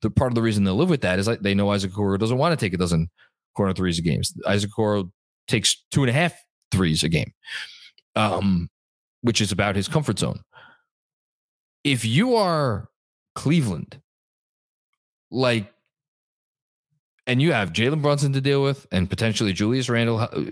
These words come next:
a healthy Julius Randle to deal with, you're gonna welcome R J taking these three-point shots. And so that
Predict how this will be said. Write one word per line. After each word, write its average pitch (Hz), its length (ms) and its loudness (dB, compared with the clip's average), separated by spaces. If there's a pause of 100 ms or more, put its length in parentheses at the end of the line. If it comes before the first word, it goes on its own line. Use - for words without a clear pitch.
(380)
a 90 140 -2
healthy 107 560 0
Julius 107 300 0
Randle 101 300 0
to 95 60 0
deal 92 120 2
with, 90 240 -2 (1200)
you're 143 180 2
gonna 127 380 2 (720)
welcome 90 720 -2 (160)
R 95 160 2
J 85 180 0
taking 87 300 0
these 87 180 2
three-point 82 380 0
shots. - 380 -4 (560)
And 110 180 0
so 95 600 0
that 113 520 -2